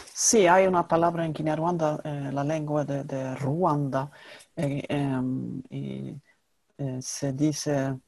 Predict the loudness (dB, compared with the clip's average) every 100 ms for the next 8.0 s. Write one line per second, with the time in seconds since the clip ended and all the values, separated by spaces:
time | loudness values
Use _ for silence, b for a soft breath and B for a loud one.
0 | -14 -12 -8 -10 -10 -4 -2 0 -2 -2
1 | -4 0 0 0 -2 -6 _ _ _ _
2 | -4 -2 0 -2 -4 _ -4 -2 -2 -2
3 | -2 -4 -8 -20 b b b -4 2 4
4 | 4 0 -8 0 4 6 4 2 _ _
5 | _ _ -2 2 2 6 6 6 4 4
6 | 2 2 6 6 6 6 10 12 12 10
7 | 4 0 6 6 6 2 -6 -2 -4